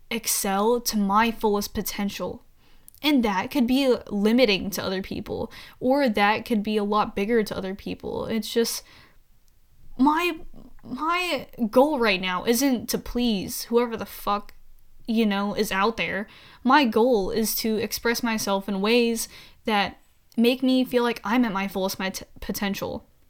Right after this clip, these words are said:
And if I'm being honest, working a nine-to-five behind a computer or working in customer service isn't my fullest potential.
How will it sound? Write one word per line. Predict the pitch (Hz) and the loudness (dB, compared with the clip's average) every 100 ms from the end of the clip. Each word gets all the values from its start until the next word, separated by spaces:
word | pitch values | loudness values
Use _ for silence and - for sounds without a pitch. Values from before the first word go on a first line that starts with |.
| _ _ _ _ - - - - | _ _ _ _ -20 -20 -14 -8
And | 220 | -4
if | 240 | 0
I'm | 240 247 | 2 4
being | 262 - | 2 2
honest, | 220 269 202 233 - - - - - - | 2 2 -2 -6 -10 -12 -20 -20 -20 -4
working | 208 247 285 311 311 | 4 4 4 0 -2
a | 220 | 0
nine-to-five | 214 208 240 262 233 - 233 214 180 180 - - _ - _ - | 2 4 4 2 2 2 4 4 2 -2 -8 -20 _ -20 _ -8
behind | 233 226 247 254 247 | -4 0 2 4 4
a | |
computer | 247 202 - 247 226 214 | 2 0 2 2 4 4
or | 196 190 | 2 0
working | 214 247 262 | -2 0 -2
in | 240 202 | -2 -2
customer | - 214 - 208 202 | -6 -6 -4 -4 -4
service | - 214 190 - | -2 -2 -4 -2
isn't | 254 240 233 | 0 2 0
my | 202 220 233 | 0 0 0
fullest | - 226 233 - | 2 4 4 0
potential. | 196 - 220 - - - | -6 -2 -2 -2 -6 -10